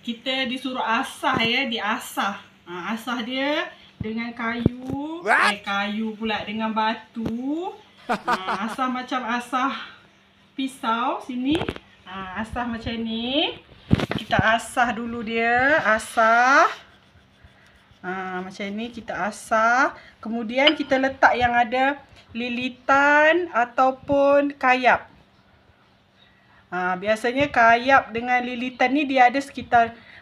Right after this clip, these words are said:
Speaker 1: perut. Dia perut dekat sini, kan?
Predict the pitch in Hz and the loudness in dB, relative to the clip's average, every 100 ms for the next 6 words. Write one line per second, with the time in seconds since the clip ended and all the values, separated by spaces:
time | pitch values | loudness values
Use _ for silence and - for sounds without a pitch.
0 | _ 226 220 233 247 269 320 349 - - | _ -6 -2 0 2 6 6 6 2 -20
1 | - _ _ _ _ - - - - - | -20 _ _ _ _ -20 -20 -20 -20 -20
2 | - 226 233 247 240 254 - 214 220 214 | -6 -4 -2 0 2 2 0 -2 -2 -2
3 | 247 254 269 294 311 247 | -6 -8 -6 0 4 4